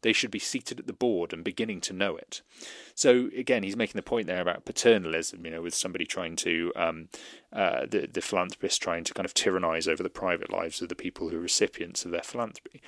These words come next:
But also he's starting to draw an important distinction that we'll, we'll come on to more in a moment, between the idea of charity, which is sort of the idea, um, of people getting,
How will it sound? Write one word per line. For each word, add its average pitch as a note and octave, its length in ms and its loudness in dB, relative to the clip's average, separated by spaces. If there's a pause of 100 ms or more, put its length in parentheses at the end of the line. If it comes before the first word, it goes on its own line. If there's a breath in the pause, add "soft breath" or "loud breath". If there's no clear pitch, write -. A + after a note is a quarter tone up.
(280 loud breath)
But - 120 6
also C3+ 460 8
he's G#2 280 0
starting A2 480 2
to - 100 -8
draw G2+ 420 6 (340 loud breath)
an G#2 80 4
important G2+ 500 2
distinction G2+ 640 0
that - 140 -8
we'll, F#2+ 340 4
we'll F#2 320 2 (280)
come G#2+ 160 4
on F2+ 120 4
to G2 120 -2
more F#2+ 220 6
in E2+ 60 6
a F2 40 0
moment, G2 640 2 (840 loud breath)
between G#2 760 0
the A2 80 2
idea G#2 440 4
of F#2 340 0
charity, - 800 0
which A2 320 -2
is F2+ 440 2
sort - 280 0
of E2 140 -4
the G2 80 -2
idea, F2 560 0 (400 loud breath)
um, F2+ 320 2
of - 180 0
people F2 500 0
getting, E2+ 680 -2